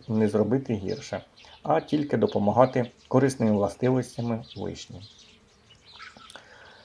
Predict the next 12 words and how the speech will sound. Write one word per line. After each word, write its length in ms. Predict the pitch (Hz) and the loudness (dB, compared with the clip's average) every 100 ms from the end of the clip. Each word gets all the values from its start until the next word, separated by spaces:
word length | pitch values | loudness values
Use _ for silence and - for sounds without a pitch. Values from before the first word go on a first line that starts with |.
| - | -6
Отак, 280 | - 147 147 | 4 6 6
сьогодні 360 | - 151 156 139 | 6 6 8 6
ви 80 | 123 | 8
були 220 | 123 123 | 8 8
на 160 | 117 | 8
каналі 400 | 113 123 127 110 | 8 8 10 8
Ліричний 460 | 110 120 113 107 110 | 6 4 0 0 -2
Селянин, 600 | 104 127 143 170 180 135 | 0 0 0 0 -4 2
де 260 | 120 127 120 - - | 4 4 2 -8 -4
почули 520 | 107 - 151 151 196 - - - | -4 -2 -2 -2 -6 -12 -20 -6
про 180 | - 139 | 2 4
вишню. 440 | 139 131 131 120 | 6 4 0 -6